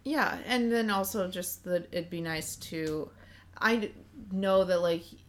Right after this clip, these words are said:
knock on wood, you know, but you don't cost your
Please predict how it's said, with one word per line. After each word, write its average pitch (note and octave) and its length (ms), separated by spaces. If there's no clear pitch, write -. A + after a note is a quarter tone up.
knock F#3 400
on F3+ 240
wood, F3+ 480
you F#3 140
know, D#3+ 200
but E3+ 160
you G3+ 480
don't F3 300
cost - 680
your E3+ 760